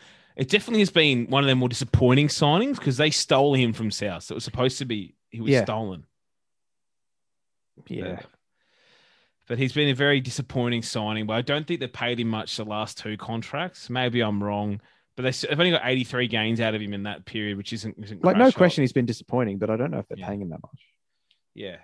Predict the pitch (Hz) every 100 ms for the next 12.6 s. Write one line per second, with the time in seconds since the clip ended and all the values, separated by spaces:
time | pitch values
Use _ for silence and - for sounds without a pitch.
0 | _ - 113 107 135 104 101 98 - 101
1 | 101 98 104 95 92 95 92 _ _ _
2 | _ _ - 85 82 76 82 107 87 -
3 | 127 160 143 - 120 131 117 - 107 101
4 | - 170 160 156 135 131 98 80 - -
5 | 123 139 170 - 143 143 135 131 120 -
6 | 120 120 117 117 117 120 107 - 120 110
7 | 95 107 - 107 98 95 85 78 76 -
8 | _ _ _ _ _ - 131 147 131 131
9 | 123 113 98 85 _ 120 131 127 120 -
10 | 117 - 104 90 _ _ _ _ - 151
11 | 160 147 139 147 - 175 220 180 143 127
12 | 123 101 - - -